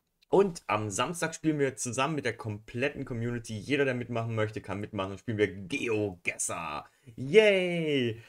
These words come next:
Ähm, worum es in GeoGuessr geht, ähm, zeige ich gleich. Auf jeden Fall, ähm, kommt noch ein dritter Stream. Wir werden nämlich am Sonntag um zwanzig Uhr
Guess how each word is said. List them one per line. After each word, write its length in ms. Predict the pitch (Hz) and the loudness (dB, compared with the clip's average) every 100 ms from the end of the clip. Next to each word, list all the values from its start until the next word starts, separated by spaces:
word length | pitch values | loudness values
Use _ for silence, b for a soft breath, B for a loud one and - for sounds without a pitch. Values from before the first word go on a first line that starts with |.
| B B B B - | B B B B 0
Ähm, 380 | 120 120 117 107 | 4 4 4 2
worum 220 | 143 180 | 4 4
es 100 | 147 | 4
in 240 | 143 135 113 | 2 -2 0
GeoGuessr 560 | 127 131 117 120 - | 4 4 4 2 4
geht, 640 | 104 95 95 98 - - - | 0 2 2 2 0 -12 -4
ähm, 720 | 95 98 95 95 95 95 95 95 | 4 6 6 4 0 -2 -4 -4
zeige 300 | - 101 90 | -4 -2 -2
ich 80 | 85 | -4
gleich. 480 | 80 69 71 - - _ _ _ _ | -4 -4 -6 -10 -20 _ _ _ _
Auf 240 | - 135 123 | 0 0 0
jeden 460 | 110 117 151 143 | -6 0 0 0
Fall, 720 | 139 123 113 117 117 117 113 113 b b b _ - | -6 -4 -2 0 2 2 0 -2 b b b _ -2
ähm, 800 | 101 98 95 95 90 90 87 85 b b _ | 2 4 2 0 -2 -4 -6 -8 b b _
kommt 260 | - 110 110 | 0 2 4
noch 160 | 110 92 | 2 0
ein 300 | 90 82 - | -4 -6 -6
dritter 420 | 113 120 208 - | 0 4 6 6
Stream. 680 | - - 90 95 101 156 170 - | 4 -4 -2 -2 0 -2 -8 -4
Wir 160 | 98 | -2
werden 240 | 95 165 196 | 2 2 2
nämlich 460 | 175 156 151 143 _ | 0 0 -2 -4 _
am 640 | 101 107 104 101 98 95 - b b - | -6 -2 -2 -4 -6 -10 -12 b b -12
Sonntag 1040 | 78 80 113 131 139 98 80 87 139 - - - b _ | -4 0 2 2 0 -2 0 0 -2 -6 -14 -14 b _
um 800 | - 110 104 104 101 98 95 87 _ _ _ | 4 6 8 6 4 -2 -6 -8 _ _ _
zwanzig 840 | - - 107 175 208 202 190 - | -6 0 0 0 -2 -4 -6 -2
Uhr 480 | 135 139 139 131 | 2 6 6 4